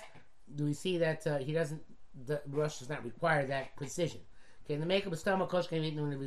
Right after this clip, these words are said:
since it's Mako by Stam, I be evidence okay, even they didn't make a stipulation. So they made a stipulation, it's okay, even without precise accounting. Hey, any fresh bedin ze-, okay, sorry, any fresh bedin ze-, there's no distinction in this halacha. Ben shishtat v'davar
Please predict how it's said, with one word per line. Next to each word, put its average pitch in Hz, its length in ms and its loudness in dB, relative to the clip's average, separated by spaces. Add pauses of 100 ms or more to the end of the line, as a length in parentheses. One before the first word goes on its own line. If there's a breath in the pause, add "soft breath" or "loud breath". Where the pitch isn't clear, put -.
since 143 200 -8
it's 131 240 -4
Mako 185 420 4 (420)
by 151 140 4
Stam, 240 540 12 (920)
I 135 60 -4
be 143 220 2
evidence 135 260 0
okay, 139 280 -2
even 147 140 0
they 147 100 0
didn't 156 220 0
make 151 200 -2
a - 20 -10
stipulation. 170 480 -2 (220 loud breath)
So 226 200 4
they 214 80 6
made 196 180 4
a 185 40 2
stipulation, 185 400 0
it's 160 80 -4
okay, 180 400 2
even 175 240 -2
without 151 340 0
precise 127 460 -6
accounting. 104 460 -12 (840 soft breath)
Hey, 196 360 8
any 269 240 4
fresh 226 200 4
bedin 208 340 2
ze-, 185 100 0 (300)
okay, 147 280 -2
sorry, 104 200 -10 (160)
any 240 160 4
fresh 233 180 6
bedin 196 340 2
ze-, 147 120 0
there's 160 240 2
no 202 120 0
distinction 185 420 -2
in 165 40 -2
this 170 140 -2
halacha. 165 360 4
Ben 170 120 -2
shishtat 160 420 -2
v'davar 165 440 2